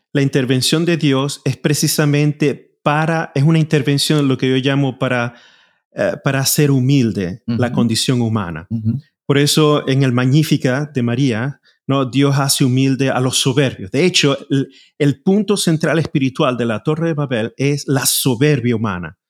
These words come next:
Speaker 2: Ujú.
Speaker 1: que desafía a Dios, la soberbia que desafía la impo-, la potencia de Dios. Y Dios, de una manera muy sutil, muy brillante,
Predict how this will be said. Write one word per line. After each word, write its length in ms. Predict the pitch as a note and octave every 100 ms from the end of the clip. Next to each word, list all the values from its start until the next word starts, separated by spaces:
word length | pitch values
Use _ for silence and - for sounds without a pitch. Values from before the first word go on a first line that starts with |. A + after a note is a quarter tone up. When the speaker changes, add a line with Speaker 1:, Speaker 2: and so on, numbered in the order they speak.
| -
Speaker 2:
Ujú. 300 | A2 C3 F#3+
Speaker 1:
que 140 | C#3+
desafía 840 | C#3 C#3 - B2+ - - D#3+ C#3 A#2+
a 20 |
Dios, 320 | A2 G2+ G2
la 80 | G#2+
soberbia 540 | - B2 C3 C#3 C#3
que 120 | C3 B2+
desafía 680 | B2 - A#2+ - C#3 B2+ - - -
la 80 | C#3
impo-, 340 | C3 - B2+ -
la 160 | B2 -
potencia 540 | A#2+ D#3 D#3+ C#3+ C3
de 160 | A#2 G#2+
Dios. 340 | F#2 F#2 - _ _ _ _
Y 120 | E3+
Dios, 260 | D#3+ G#3+ G#3+
de 80 | F#3
una 160 | F#3+
manera 380 | F#3+ F3+ F#3 E3+
muy 200 | C#3 D#3+
sutil, 680 | - F3 E3 D3 C3 C#3 -
muy 260 | - A#2+ B2+
brillante, 760 | C3+ C#3 B2 A2 A2+ B2+ C#3